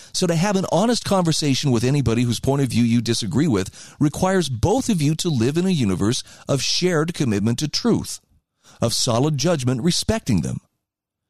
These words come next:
Changing another's mind or changing your own on the basis of another's argument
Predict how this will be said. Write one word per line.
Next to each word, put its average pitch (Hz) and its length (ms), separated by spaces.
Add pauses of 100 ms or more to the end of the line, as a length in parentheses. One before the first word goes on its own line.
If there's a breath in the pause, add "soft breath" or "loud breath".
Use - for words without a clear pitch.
(280 soft breath)
Changing 175 480
another's 170 380
mind 147 320
or 131 220
changing 113 500
your 120 220
own 117 260
on 147 120
the 110 80
basis 120 360
of 120 80
another's 120 380
argument 110 420